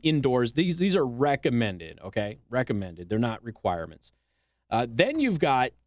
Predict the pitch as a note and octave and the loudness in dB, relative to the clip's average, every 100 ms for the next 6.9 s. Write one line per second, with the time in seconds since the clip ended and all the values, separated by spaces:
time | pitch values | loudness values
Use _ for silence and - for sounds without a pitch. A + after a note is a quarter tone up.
0 | C3 C3+ C3+ - D#3+ D3 C#3 D3 F#3 E3+ | -2 2 2 2 2 4 2 0 0 4
1 | D#3+ C#3 C3+ C#3 C3 B2 C#3+ D#3+ A#2 A2+ | 4 2 0 2 4 4 4 2 0 -2
2 | G2 - G2 F#2+ - - A#2+ A#2+ A#2 B2 | -2 -10 -10 -10 -10 -2 0 2 0 0
3 | C3+ C3+ A#2+ B2+ C#3 C#3+ C#3+ A2+ G2+ G2 | 0 0 0 0 2 2 2 2 0 -2
4 | F#2+ - _ B2 B2 - A#2 C3+ B2 C#3 | -4 -14 _ 0 0 0 -2 -2 0 0
5 | - A#2 - A#2+ A2+ - A#2+ G#2 F#2+ - | 0 -2 0 0 0 -2 -2 -2 -8 -14
6 | _ _ _ _ _ - A2+ A2+ A2 | _ _ _ _ _ -6 -4 -4 -4